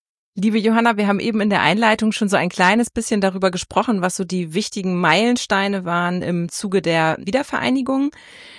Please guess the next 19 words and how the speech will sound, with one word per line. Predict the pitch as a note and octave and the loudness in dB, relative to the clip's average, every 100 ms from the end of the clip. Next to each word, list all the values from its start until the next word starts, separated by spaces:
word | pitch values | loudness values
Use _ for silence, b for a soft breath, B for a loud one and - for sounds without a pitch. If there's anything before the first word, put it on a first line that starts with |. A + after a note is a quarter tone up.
| B _ _ | B _ _
Vielleicht | - F#3+ G3 B3+ - - | -4 2 4 2 -4 -2
kannst | A#3 A3 B3 | 0 0 -2
du | |
uns | A#3+ | -2
noch | - | -2
mal | G#3+ G3 | 0 2
aus | F#3 | 2
deiner | F#3+ G3 B3 | 2 2 2
Perspektive | A3 F#3+ - F#3 - G#3 F#3+ F#3+ F#3+ - | -2 -4 -4 -6 -6 -8 -2 2 2 0
abholen, | - F#3 - A3+ A3 G#3+ A3 A3 - | -2 -2 -2 -2 2 2 4 2 0
was | D#3+ F#3+ - | 0 0 2
waren | A#3 G#3+ A#2 | 2 2 2
eigentlich | D#3+ G#3+ G#3 F#3 | 0 0 -4 -6
die | F#3+ | -8
großen, | - F3 E3+ G3 B3 - A3 G#3+ G#3 - | -4 -4 -2 0 0 0 2 2 2 2
auch | D#3+ - | 0 0
verfassungsrechtlichen, | - - G#3 - G3+ - F3+ G3 - G3 G3 | -4 0 -2 0 -2 0 0 0 -2 -4 -4
verfassungspolitischen | F3+ F3 F#3+ - F#3 - - F3 B3 G#3 - - | -4 -4 -4 -2 -4 -4 -4 -2 -2 -2 -2 -6
Fragen, | - D#3+ D#3 D#3 D3 | -4 0 2 2 0